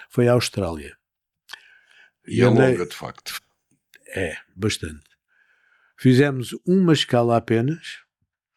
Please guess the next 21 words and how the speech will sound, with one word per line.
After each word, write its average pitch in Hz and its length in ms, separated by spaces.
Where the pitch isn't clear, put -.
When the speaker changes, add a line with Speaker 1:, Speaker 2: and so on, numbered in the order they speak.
Speaker 1:
e 127 400
andei 131 260
lá 139 220
em 135 100
cima 139 420
no 135 200
ar 143 280
vinte 135 320
e 135 60
não 131 120
sei 127 160
quantas 135 420
horas. 101 300
Mas 127 300
as 151 300
últimas 165 480
horas 165 340
eu 156 100
já 151 160
estava 147 360
habituado, 135 640